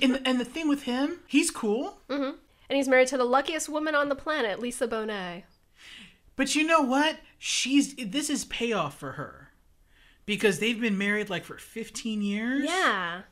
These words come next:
Speaker 1: And he
Speaker 2: And
Speaker 1: got
Speaker 2: she's ten years older.
Speaker 1: Yeah, and, and then he got popular with Game of Thrones, right?
Speaker 2: Uh-huh.
Speaker 1: So she was the popular one for a really long time.
Speaker 2: Mm-hmm.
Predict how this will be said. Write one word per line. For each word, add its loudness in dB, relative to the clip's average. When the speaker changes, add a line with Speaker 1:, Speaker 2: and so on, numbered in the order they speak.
Speaker 1:
And 2
he -10
Speaker 2:
And -2
Speaker 1:
got 4
Speaker 2:
she's -10
ten -2
years 2
older. -2
Speaker 1:
Yeah, -2
and, 2
and 0
then 2
he -2
got 0
popular -2
with -4
Game -2
of -6
Thrones, 0
right? -4
Speaker 2:
Uh-huh. -2
Speaker 1:
So 0
she 2
was 0
the -2
popular -4
one -2
for -10
a -4
really -4
long -8
time. -8
Speaker 2:
Mm-hmm. -6